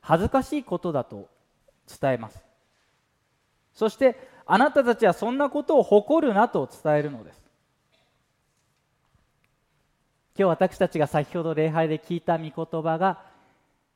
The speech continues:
そういったことを伝えていた言葉でした。特にその一つ、聖書の新約、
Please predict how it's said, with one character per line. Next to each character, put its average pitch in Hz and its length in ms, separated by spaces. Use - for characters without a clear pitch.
そ - 120
う 117 40
い - 40
っ - 20
た 123 120
こ 127 140
と 160 180
を 107 400
伝 135 260
え 151 60
て 147 140
い 139 60
た 104 560
言 113 200
葉 107 120
で 85 80
し - 80
た。 - 80
特 233 180
に 160 240
そ - 140
の 190 80
一 165 220
つ、 - 160
聖 165 220
書 147 160
の 127 120
新 147 240
約、 139 300